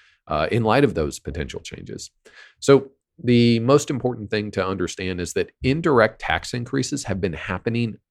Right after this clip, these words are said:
a lot over the past ten, fifteen years. And what I mean by that is an indirect tax increase is, is a situation where your lifetime tax rate is going up. Over the course of your life,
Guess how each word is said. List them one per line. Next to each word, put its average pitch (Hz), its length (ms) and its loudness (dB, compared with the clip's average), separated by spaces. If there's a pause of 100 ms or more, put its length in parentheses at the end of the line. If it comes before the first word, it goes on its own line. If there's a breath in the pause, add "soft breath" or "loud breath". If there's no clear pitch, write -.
(120)
a 95 120 4
lot 78 800 0 (340)
over 104 240 2
the 82 80 -2
past 82 320 -4
ten, 87 220 -4
fifteen 78 420 -8
years. - 380 -12 (840)
And 107 200 2
what 110 120 6
I 110 40 6
mean 139 180 2
by 123 140 2
that 80 340 -2
is 101 240 2 (260 soft breath)
an 123 220 -2
indirect 151 640 0
tax 107 320 -4
increase 73 560 -8
is, 95 380 0
is 92 160 -6
a 92 40 -4
situation 101 600 -2
where 85 240 0 (260 soft breath)
your 120 320 4
lifetime 120 800 -2
tax - 400 -6
rate 107 240 2
is 92 160 -2
going 82 420 -2
up. - 260 -12 (440)
Over 127 180 6
the 180 100 2
course 175 280 0
of 101 80 -2
your 76 160 -2
life, 139 400 -2